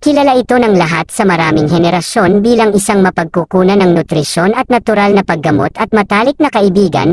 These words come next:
para sa digestive system, hindi titigil doon. Ang yogurt ay ginagamit din ng maraming tao bilang isang paraan para hindi gaanong nakakabagot ang kanilang dieta. Ang yogurt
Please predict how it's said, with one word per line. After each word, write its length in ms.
para 160
sa 160
digestive 720
system, 480
hindi 240
titigil 480
doon. 400
Ang 240
yogurt 400
ay 80
ginagamit 560
din 240
ng 80
maraming 400
tao 400
bilang 320
isang 320
paraan 480
para 240
hindi 320
gaanong 480
nakakabagot 800
ang 160
kanilang 480
dieta. 400
Ang 240
yogurt 480